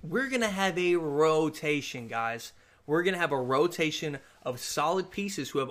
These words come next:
all got starter, uh, snaps now. It's gonna look amazing out there, man. It's gonna look phenomenal. We're gonna have pressure up the middle 'cause of Vita Vea. I'm glad to have the big man back. I'm ecstatic for this.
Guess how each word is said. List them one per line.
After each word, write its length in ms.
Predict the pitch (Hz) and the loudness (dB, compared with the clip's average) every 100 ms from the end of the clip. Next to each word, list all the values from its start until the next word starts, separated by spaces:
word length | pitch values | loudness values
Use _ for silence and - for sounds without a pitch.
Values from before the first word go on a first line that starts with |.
| - | -2
all 200 | 143 165 | 0 2
got 180 | 160 139 | 0 -4
starter, 520 | - 156 156 147 - | -2 0 2 0 -2
uh, 240 | 135 131 123 | -2 0 -2
snaps 440 | - 180 180 - | -6 -8 -8 -8
now. 240 | 123 107 - _ _ _ _ _ _ _ _ _ - _ _ _ | -10 -10 -18 _ _ _ _ _ _ _ _ _ -20 _ _ _
It's 180 | 170 190 | -4 -2
gonna 200 | 202 170 | -2 0
look 300 | 143 131 - _ - | 0 -2 -6 _ -2
amazing 640 | 143 127 131 135 123 123 | -2 -2 -4 -4 -6 -8
out 180 | 117 113 | -10 -10
there, 140 | 113 110 | -10 -10
man. 260 | 113 117 - _ _ - _ _ _ - _ _ _ | -10 -12 -16 _ _ -20 _ _ _ -20 _ _ _
It's 180 | 147 151 | -6 -4
gonna 240 | - 170 156 | 0 2 2
look 200 | 139 - | 0 -4
phenomenal. 760 | - 143 135 135 147 151 151 | -8 -6 -2 0 0 0 0
We're 100 | 147 | 0
gonna 140 | 147 139 | -2 -4
have 160 | 123 | -6
pressure 300 | - 156 - | -4 -4 -2
up 100 | 151 | -6
the 80 | 131 | -4
middle 240 | 131 147 | -2 0
'cause 220 | 151 143 127 | 0 -2 -4
of 100 | 120 | -4
Vita 220 | 139 131 | -4 -2
Vea. 220 | 131 135 | -2 -2
I'm 260 | 131 143 123 | -2 -4 -4
glad 320 | 131 143 143 | 0 0 0
to 60 | |
have 180 | 147 143 | -4 -4
the 80 | 131 | -4
big 200 | 120 127 | -4 -4
man 260 | 131 123 120 | -4 -6 -4
back. 360 | 110 101 - - _ - - _ _ | -6 -6 -12 -20 _ -20 -20 _ _
I'm 300 | 139 143 135 - - - _ _ - - - | 2 2 0 -10 -20 -20 _ _ -20 -20 -12
ecstatic 680 | 180 - - 165 160 160 160 | -10 -10 -10 -8 -8 -8 -12
for 140 | - 160 | -8 -4
this. 560 | 165 165 165 - - | 0 -2 -2 -8 -10